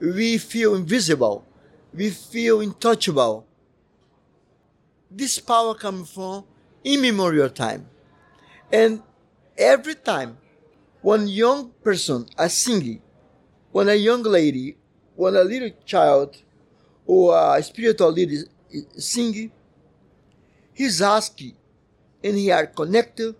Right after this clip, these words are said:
with the Creator. This is the real motive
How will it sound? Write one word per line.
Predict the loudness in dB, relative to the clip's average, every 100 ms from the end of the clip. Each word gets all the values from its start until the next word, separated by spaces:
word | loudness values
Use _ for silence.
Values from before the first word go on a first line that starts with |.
| _ _
with | 0 0
the | 0
Creator. | -2 0 2 0 -4 _ _ _ _ _ _
This | -2 -2 -2
is | -8 -6
the | -6 -6
real | -4 0 4 4 4 0 -2 -8 -14 _ -16
motive | -4 2 2 0 -12 -14